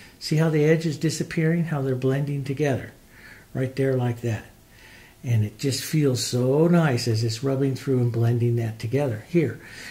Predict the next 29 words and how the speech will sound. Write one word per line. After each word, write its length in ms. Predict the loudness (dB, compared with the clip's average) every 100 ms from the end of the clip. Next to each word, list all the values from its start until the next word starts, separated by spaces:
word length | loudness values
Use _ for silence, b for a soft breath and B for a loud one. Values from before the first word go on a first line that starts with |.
| B
it'll 240 | 2 4 2
do 260 | 2 2
it 60 | 2
over 260 | 2 0 0
here 340 | 2 2 2
as 180 | 0 0
well. 380 | 2 2 2 -2 B B
So 160 | B 0
sometimes 520 | 4 4 6 4 4
this, 220 | 0 -2
this 260 | 2 2 2
is 120 | -2
what 160 | -2 -2
I 100 | -4
call, 320 | -2 -2 -4 -6
a 100 | -8
technique 480 | -4 -4 -2 -2 -2
I 100 | -4
call, 380 | -4 -2 -2 -2
and 160 | -2
you'll 120 | 0 -2
see 300 | -2 2 2
it 80 |
in 140 | 2 -2
some 220 | -4 -4
there, 120 | -4
called 280 | -8 -14 -8
solvent 540 | -2 0 2 0 0
blending, 440 | 0 0 0 -2